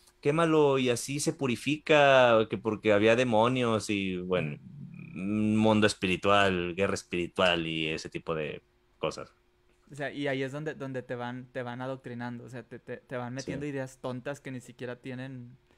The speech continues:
Speaker 2: una base realmente como para
Speaker 1: Como dijera Dallas, ningún tipo de sentido.
Speaker 2: No tiene ningún tipo de sentido. Entonces yo tiré mi camiseta, que la acababa de comprar,
Speaker 1: <sighs>
Speaker 2: eh,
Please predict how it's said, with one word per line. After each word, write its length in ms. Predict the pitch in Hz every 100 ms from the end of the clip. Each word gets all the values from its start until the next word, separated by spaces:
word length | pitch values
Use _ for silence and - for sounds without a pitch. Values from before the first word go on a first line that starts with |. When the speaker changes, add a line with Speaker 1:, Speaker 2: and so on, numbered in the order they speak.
| _ _ -
Speaker 2:
una 180 | 123 127
base 540 | 123 123 135 127 123
realmente 720 | 120 117 123 120 117 131 123
como 220 | - 117 -
para 120 | 117
Speaker 1:
Como 120 | 98
dijera 320 | 95 110 113
Dallas, 600 | 113 113 110 104 - - _ _ -
ningún 300 | 98 101 113
tipo 260 | 120 -
de 80 | 117
sentido. 600 | - 95 90 95 92 85 _ _
Speaker 2:
No 140 | 131 120
tiene 200 | 131 131
ningún 260 | 127 120
tipo 240 | 123 - 123
de 60 |
sentido. 480 | 123 117 117 127 139
Entonces 500 | - 120 120 113 127
yo 140 | 123 123
tiré 260 | 139 127 131
mi 120 | 135
camiseta, 540 | 123 120 127 120 180 _
que 100 | 139
la 80 | 123
acababa 340 | 127 120 139
de 80 | 160
comprar, 420 | 127 113 117 127 - _ _ _ _ _ _
Speaker 1:
<sighs> 300 | - - -
Speaker 2:
eh, 640 | 135 123 120 117 113 113